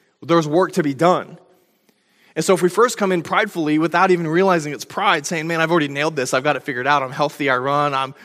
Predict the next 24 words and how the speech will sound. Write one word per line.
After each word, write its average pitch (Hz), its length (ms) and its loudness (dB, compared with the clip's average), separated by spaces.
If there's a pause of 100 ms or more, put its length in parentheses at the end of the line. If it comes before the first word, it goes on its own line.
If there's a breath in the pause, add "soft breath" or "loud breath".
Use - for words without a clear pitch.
(120)
I'm 151 120 -8
eating 156 280 -2
right. 147 280 2
I'm, 131 200 -8
I'm 135 160 -4
good 156 220 0
to 139 60 -2
go," 147 480 2 (680 soft breath)
there's 139 140 -6
still 170 160 -4
something 143 280 -6
God 131 160 2
wants 139 220 -4
from 127 220 -4
you 117 120 -6
and 107 80 -10
for 135 180 -4
you 104 120 -8
today. - 320 -20 (4000)
Because 139 180 -6
it's 131 120 -8
not 135 120 -10
about 110 220 -8
you. 98 180 -16